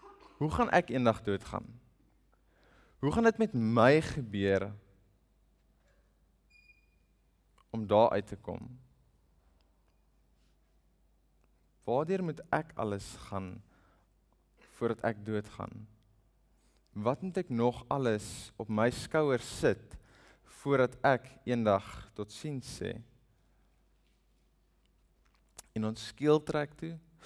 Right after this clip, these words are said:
ons bors trek toe, want dis die dood. En ons is bang vir die dood. En, en dan gebeur dit,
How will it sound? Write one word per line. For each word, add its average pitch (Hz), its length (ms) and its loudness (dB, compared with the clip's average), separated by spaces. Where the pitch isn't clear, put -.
ons 107 220 -6
bors 117 480 2
trek 147 320 -2
toe, 160 160 -6
want 95 160 -6
dis 98 160 -6
die 107 160 -4
dood. 104 400 -4
En 113 140 0
ons 113 100 -6
is 110 140 -8
bang 123 400 6
vir 107 120 0
die 95 120 -2
dood. 92 400 -2
En, 110 240 0
en 113 100 0
dan 110 140 0
gebeur 117 500 0
dit, - 220 -8